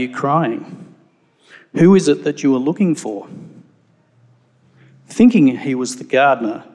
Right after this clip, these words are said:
she said, "Sir, if you have carried him away, tell me where you have put him, and I will get him." Jesus said to her, "Mary."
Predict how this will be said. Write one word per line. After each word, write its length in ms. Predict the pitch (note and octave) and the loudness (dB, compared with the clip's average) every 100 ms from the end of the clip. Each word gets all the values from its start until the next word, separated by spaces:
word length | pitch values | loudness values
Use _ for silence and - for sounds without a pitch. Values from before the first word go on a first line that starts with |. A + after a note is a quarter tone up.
| _ _ _ | _ _ _
she 240 | - - | -6 -2
said, 400 | C3+ - D3 C#3 | -2 0 2 0
"Sir, 580 | - - G3 F3 A#2 - - - _ _ _ _ _ - | -2 -4 2 2 2 -2 -12 -20 _ _ _ _ _ -2
if 180 | E3+ A#3+ | 0 4
you 140 | B3 | 4
have 220 | E3+ - | 4 0
carried 340 | - C#3 C3 A#2+ | -8 -4 -4 -4
him 160 | B2+ | -4
away, 560 | A#2+ A#2 A#2+ A2 C3 C#3 - _ _ _ - | -4 -2 -2 -4 -8 -14 -20 _ _ _ -10
tell 220 | - A3 | 0 2
me 160 | E3 C#3+ | 4 4
where 160 | C#3 | 4
you 220 | C3+ C3+ | 0 -2
have 200 | B2 B2 | -4 -2
put 220 | - D3 - | 0 0 -2
him, 260 | G#2+ A#2 - - _ _ _ _ - | -10 -12 -16 -20 _ _ _ _ -12
and 100 | G#2 | -6
I 180 | A2 A#2 | -4 -4
will 180 | A#2 G#2+ | -6 -10
get 260 | G#2+ B2+ | -8 -10
him." 240 | - G#2+ - - - - _ _ _ _ _ _ _ _ _ _ _ _ _ _ _ _ | -8 -12 -12 -20 -20 -20 _ _ _ _ _ _ _ _ _ _ _ _ _ _ _ _
Jesus 400 | C#3 B2+ A2+ A2 | -2 0 0 -4
said 300 | - - B2 | -10 -8 -8
to 120 | - G2+ | -10 -12
her, 280 | G#2+ - - - _ _ _ _ _ - | -10 -12 -16 -20 _ _ _ _ _ -2
"Mary." 600 | B2 B2 A2 G2+ G2+ | 0 2 0 -4 -8